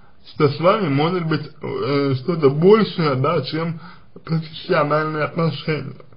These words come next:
Но когда вы говорите: «Извините, нет, мне это не нужно», это уже конечная стадия. То есть мужчина уже думает, что вы,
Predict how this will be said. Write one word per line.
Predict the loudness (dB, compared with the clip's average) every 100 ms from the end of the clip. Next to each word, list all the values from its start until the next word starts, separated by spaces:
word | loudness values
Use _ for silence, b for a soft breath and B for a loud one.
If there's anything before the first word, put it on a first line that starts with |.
| -20 b b b b 0
Но | 2
когда | 8 8 8 6
вы | 6
говорите: | 6 6 6 0 0 -2 -2
«Извините, | -4 -4 0 0 0 -2
нет, | 0 4 4 2
мне | 0 -2 -2
это | -4 -6
не | -2
нужно», | 2 4 2 0 0
это | 0 0 0
уже | 0 4 4
конечная | 4 -2 0 -2 -4 -6 -6
стадия. | -4 -2 0 -2 -12 -16 -20 -20 -20 -20 -20 -20 -20 B B B B -18 0
То | 8
есть | 8 8
мужчина | 6 6 4 0 0 2
уже | 0 0 0 2 0 0
думает, | -2 -4 -2 -2 -2 -4
что | -2 2 2
вы, | 2 -2 -2 -4